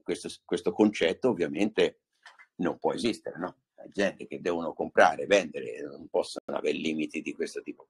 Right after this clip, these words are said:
quindi saranno standard diversi a seconda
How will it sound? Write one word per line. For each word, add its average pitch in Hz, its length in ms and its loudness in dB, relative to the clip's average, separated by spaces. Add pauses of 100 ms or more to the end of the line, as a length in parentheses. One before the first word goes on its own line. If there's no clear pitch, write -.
(120)
quindi 98 220 -4
saranno 98 560 2 (580)
standard 92 720 2
diversi 98 680 -4 (140)
a 98 120 -2
seconda 80 720 -4